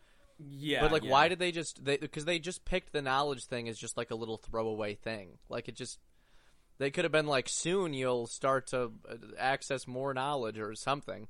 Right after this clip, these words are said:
Speaker 2: I don't know. Like, "When we deem you
Speaker 1: Yeah.
Speaker 2: worthy," I don't know. 'Cause they could, they could have twisted. Al-, also, they have all the knowledge in the world, but they don't know,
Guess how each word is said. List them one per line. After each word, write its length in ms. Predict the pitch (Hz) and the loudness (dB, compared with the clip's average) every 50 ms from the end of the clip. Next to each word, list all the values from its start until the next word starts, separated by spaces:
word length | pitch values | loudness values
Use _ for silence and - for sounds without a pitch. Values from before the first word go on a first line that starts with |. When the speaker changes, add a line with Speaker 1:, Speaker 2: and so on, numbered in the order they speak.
| - - | -10 -4
Speaker 2:
I 100 | - 127 | 0 0
don't 100 | 131 123 | 0 0
know. 200 | 113 110 110 113 - - - - | 0 -4 -4 -6 -8 -12 -4 0
Like, 140 | - 143 127 | 0 2 4
"When 140 | 147 151 151 | 4 2 4
we 120 | 151 147 143 | 2 0 0
deem 280 | 127 143 151 151 151 147 | 0 0 0 0 0 2
you 100 | 147 196 | 6 6
Speaker 1:
Yeah. 140 | 233 135 | 8 8
Speaker 2:
worthy," 420 | 127 131 143 143 123 113 110 107 107 | 8 6 4 4 2 0 -2 -2 0
I 100 | 113 127 | 0 0
don't 140 | 123 123 117 | 0 0 -2
know. 240 | 110 110 113 120 127 - - - - - - - - - | -4 -6 -8 -10 -10 -12 -18 -20 -20 -20 -20 -20 -20 -12
'Cause 200 | - - 135 117 | -8 -8 -4 -2
they 140 | 123 135 - | 0 0 0
could, 260 | - - 147 120 104 | 0 -2 -4 -4 -2
they 140 | 101 113 123 | -2 -4 -4
could 100 | - 123 | -4 -6
have 80 | 107 - | -8 -4
twisted. 260 | - 120 110 110 - - | -4 -4 -4 -4 -4 0
Al-, 160 | 131 156 - - | 0 2 2 4
also, 600 | 165 180 196 202 - - 117 107 101 95 104 - - - - - - | 4 2 2 2 0 0 0 0 0 -2 -4 -8 -14 -20 -10 -2 0
they 100 | 156 175 | 2 2
have 160 | 202 240 220 | 2 2 2
all 240 | - - 147 156 160 | 2 2 2 2 2
the 80 | 165 | 2
knowledge 320 | 156 151 151 156 156 147 139 | 2 2 2 2 2 0 -2
in 60 | 139 | -4
the 60 | 120 | -4
world, 280 | 113 120 127 123 113 101 101 | -2 0 0 0 0 -2 -4
but 100 | 120 - | -2 0
they 140 | 131 131 123 | 0 0 2
don't 280 | 131 131 143 147 139 | 2 0 0 0 -2
know, 440 | 143 135 135 135 139 139 139 143 | -2 -2 0 0 0 -2 -4 -4